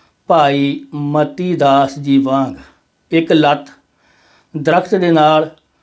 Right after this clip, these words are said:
ਅਤੇ ਦੂਜੀ ਲੱਤ ਜੀਭ ਨਾਲ ਬੰਨ੍ਹ ਕੇ ਉਸ ਨੂੰ ਬਾਣੀ ਪੜ੍ਹਦੇ ਹੋਏ ਨੂੰ, ਵਾਹਿਗੁਰੂ ਦਾ ਜਾਪ ਕਰਦੇ ਹੋਏ ਨੂੰ ਇਸ ਸਵਰਨੇ ਘੋਟਣੇ ਨੇ ਸ਼ਹੀਦ ਕੀਤਾ।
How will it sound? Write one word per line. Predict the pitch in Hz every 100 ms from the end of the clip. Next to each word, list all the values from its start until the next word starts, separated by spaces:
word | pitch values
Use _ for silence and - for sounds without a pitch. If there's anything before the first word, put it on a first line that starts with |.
| _ -
ਅਤੇ | - 190
ਦੂਜੀ | 160 185 165 180
ਲੱਤ | 165 147 151
ਜੀਭ | 139 - 160 180 180
ਨਾਲ | 170 147 131
ਬੰਨ੍ਹ | 156 180
ਕੇ | 170 151 139 135 - - _ _ _ _ _ -
ਉਸ | 180 - 175
ਨੂੰ | 160 135
ਬਾਣੀ | 151 156 170
ਪੜ੍ਹਦੇ | 165 175 185 202 214
ਹੋਏ | 151 151 147
ਨੂੰ, | 147 139 135 - - _ 151
ਵਾਹਿਗੁਰੂ | 165 160 185 175 180 165
ਦਾ | 160
ਜਾਪ | 139 151 160 185 190
ਕਰਦੇ | 165 147 156
ਹੋਏ | 147 147 139
ਨੂੰ | 139 131 135 - _ _ _ -
ਇਸ | 156 160 -
ਸਵਰਨੇ | 151 135 139 143 135
ਘੋਟਣੇ | 156 139 131 143
ਨੇ | 135 131 123
ਸ਼ਹੀਦ | - 127 131 -
ਕੀਤਾ। | - - -